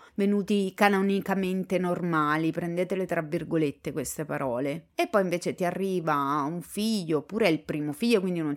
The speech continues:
come nel nostro caso, quindi magari non hai confronti da fare, e ti rendi conto che però a un certo punto ci sono delle tappe dove gli altri continuano vanno avanti, acquisiscono competenze, parlano.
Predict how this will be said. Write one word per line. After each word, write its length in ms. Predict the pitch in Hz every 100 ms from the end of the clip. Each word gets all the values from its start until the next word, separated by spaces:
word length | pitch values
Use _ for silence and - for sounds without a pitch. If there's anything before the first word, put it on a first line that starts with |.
| -
come 220 | 165 156
nel 180 | 151 151
nostro 320 | 151 - 165
caso, 300 | 208 226 185
quindi 200 | 170 160
magari 320 | 151 156 160
non 200 | 160 151
hai 240 | 151 180 160
confronti 720 | 165 160 - - 170 165 160
da 140 | 160
fare, 600 | 156 165 151 156 202 226 _ _ _ _
e 140 | 233
ti 140 | 214 190
rendi 260 | 190 233
conto 380 | 262 180 185 196
che 180 | - 143
però 420 | - 190 151 180 -
a 80 |
un 120 | 156 156
certo 340 | 156 - 226
punto 340 | 156 151 165
ci 160 | 226 240
sono 220 | - 147
delle 260 | 143 165 247
tappe 640 | 196 135 - 196 262 - _
dove 220 | - 135 156
gli 120 | 220
altri 400 | 214 139 - 151
continuano 960 | 143 156 190 165 143 139 127 - - _ 147
vanno 220 | 143 143
avanti, 760 | 190 151 151 151 - 175 196 - - - - -
acquisiscono 760 | 175 - 180 185 170 - 147 143
competenze, 1300 | 131 123 - 127 190 180 165 160 - 165 156 156 - -
parlano. 840 | 156 156 170 160 170 165 170 170